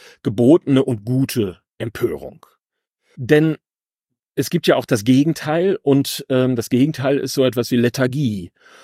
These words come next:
Oder im, in der christlichen Tradition würden wir sagen, so etwas wie Akedia, also Trägheit.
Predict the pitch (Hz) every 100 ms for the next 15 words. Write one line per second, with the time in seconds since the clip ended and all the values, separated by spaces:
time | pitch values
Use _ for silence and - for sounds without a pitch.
0 | - _ _ 127 123 117 117 113 - 113
1 | 113 110 - 113 107 165 151 143 127 -
2 | 131 123 - 131 117 123 117 107 110 110
3 | 113 117 107 120 - - 151 143 95 82
4 | 110 113 - 113 135 - 92 78 - -
5 | -